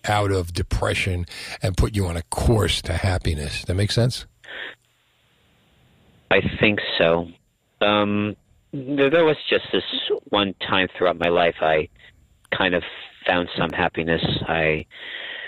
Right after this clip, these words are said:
Speaker 2: I used to write. I used to love telling stories, and now that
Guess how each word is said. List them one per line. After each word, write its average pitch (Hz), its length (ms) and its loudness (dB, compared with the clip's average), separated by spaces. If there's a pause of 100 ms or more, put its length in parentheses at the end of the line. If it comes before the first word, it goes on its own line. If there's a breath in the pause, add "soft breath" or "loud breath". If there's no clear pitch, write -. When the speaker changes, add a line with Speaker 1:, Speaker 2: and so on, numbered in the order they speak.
(640 loud breath)
Speaker 2:
I 131 100 4
used 127 300 2
to 113 100 4
write. 85 340 4 (440)
I 98 120 4
used 101 360 2
to 85 760 2
love 95 280 4 (100)
telling 90 380 2
stories, 80 480 2 (160)
and 78 300 0 (880 loud breath)
now 123 260 4
that 135 260 4